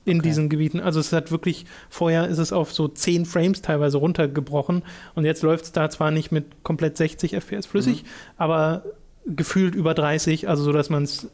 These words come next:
Speaker 1: mehr als
Speaker 2: Kannst du's bei dir nicht mit sechzig durchgehend spielen?
Speaker 1: Nicht durchgehend.
Speaker 2: Okay, aber
Speaker 1: Also es
Speaker 2: schon
Speaker 1: war
Speaker 2: leicht.
Speaker 1: immer so mal sechzig, mal vierzig, mal
Speaker 2: Okay.
Speaker 1: dreißig. Es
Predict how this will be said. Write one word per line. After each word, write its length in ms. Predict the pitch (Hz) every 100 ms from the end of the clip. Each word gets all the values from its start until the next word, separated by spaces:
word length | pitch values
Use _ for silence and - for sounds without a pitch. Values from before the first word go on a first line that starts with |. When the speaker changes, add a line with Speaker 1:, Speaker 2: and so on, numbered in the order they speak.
| - -
Speaker 1:
mehr 340 | 156 156 170
als 260 | 165 147 -
Speaker 2:
Kannst 120 | 123
du's 80 | 139
bei 100 | 127
dir 80 |
nicht 140 | 127 156
mit 100 | 143
sechzig 360 | 139 - - -
durchgehend 400 | 196 - 190 -
spielen? 320 | - 208 208
Speaker 1:
Nicht 240 | 160 226
durchgehend. 600 | 151 151 - 147 135 139 - - -
Speaker 2:
Okay, 240 | - 113
aber 100 | 110
Speaker 1:
Also 140 | 110 156
es 80 |
Speaker 2:
schon 60 | 170
Speaker 1:
war 80 | 165
Speaker 2:
leicht. 80 | 170
Speaker 1:
immer 160 | 160 156
so 520 | 160 156 151 175 196 208
mal 300 | 165 151 156
sechzig, 640 | 156 156 - 156 147 -
mal 340 | 156 147 143 143
vierzig, 760 | 143 214 214 180 170 - - -
mal 140 | 180
Speaker 2:
Okay. 80 | 175
Speaker 1:
dreißig. 560 | 170 160 - 151 - -
Es 360 | 196 - -